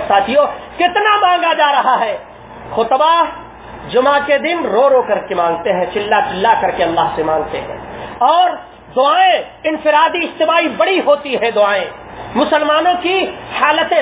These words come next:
زار پر رحم کے لیے اللہ سے بڑی بھیک مانگی جاتی ہے، بڑی دعائیں کی جاتی ہیں، لیکن، ہاں، لیکن حالات بدل نہیں رہے ہیں۔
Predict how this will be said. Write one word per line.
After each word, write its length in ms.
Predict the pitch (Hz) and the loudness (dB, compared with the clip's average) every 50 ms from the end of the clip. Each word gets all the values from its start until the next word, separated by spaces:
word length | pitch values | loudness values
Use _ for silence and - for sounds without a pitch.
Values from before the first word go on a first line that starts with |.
| 214 - | 2 2
زار 240 | 233 254 311 320 302 302 | 2 2 4 2 2 0
پر 100 | 302 302 | 0 -2
رحم 320 | 262 247 254 - 311 339 294 - | 0 0 0 0 0 -2 -2 -6
کے 100 | - 277 | -8 -8
لیے 240 | 247 247 254 240 185 - - - - - - | -6 -4 -2 -2 -2 -4 -6 -14 -8 -6 -4
اللہ 320 | 294 320 330 339 330 339 320 - | -2 0 2 2 2 2 0 0
سے 60 | 349 370 381 381 311 - - - - 175 180 | 2 4 4 4 4 0 -8 -20 -20 -6 0
بڑی 380 | 349 392 440 466 453 403 311 | 0 2 2 2 0 0 0
بھیک 280 | 220 359 392 381 - 330 | -2 0 -2 -2 -2 -2
مانگی 320 | 320 320 320 311 311 311 | 0 0 0 0 0 0
جاتی 340 | - 302 285 269 - 381 311 | 0 2 0 2 2 2 2
ہے، 60 | 320 | 4
بڑی 260 | 311 302 294 311 302 262 | 4 2 0 0 0 0
دعائیں 320 | 269 269 269 269 269 254 - | 2 2 2 2 2 -2 -2
کی 100 | 247 254 | -4 -2
جاتی 380 | 214 226 220 208 208 226 208 175 | 0 2 2 2 0 -2 -2 -2
ہیں، 120 | - 180 - - - - - - | -2 -2 -4 -6 -12 -16 -12 -6
لیکن، 580 | 170 185 233 233 233 277 302 311 320 320 311 - - - - - - - - - - - - - - - - - - - - - - - - - - - | -2 0 0 0 2 2 2 2 2 0 -2 -4 -6 -10 -14 -16 -16 -16 -16 -16 -16 -16 -16 -16 -16 -16 -16 -16 -16 -16 -16 -16 -16 -16 -16 -16 -6 0
ہاں، 220 | 220 277 320 320 302 | 0 2 2 2 0
لیکن 280 | 269 269 269 330 320 | -2 -2 -2 -2 -2
حالات 720 | 294 - 208 240 262 262 262 285 320 330 311 - - - - - - - | -2 -2 0 0 0 2 2 2 2 2 0 -2 -8 -16 -18 -12 -4 -2
بدل 260 | 233 226 349 359 330 | 0 2 2 2 2
نہیں 220 | 294 240 214 247 240 | 2 0 0 0 0
رہے 200 | 208 190 202 185 | 0 0 0 -2
ہیں۔ 260 | 160 165 143 131 117 | -2 -4 -8 -8 -10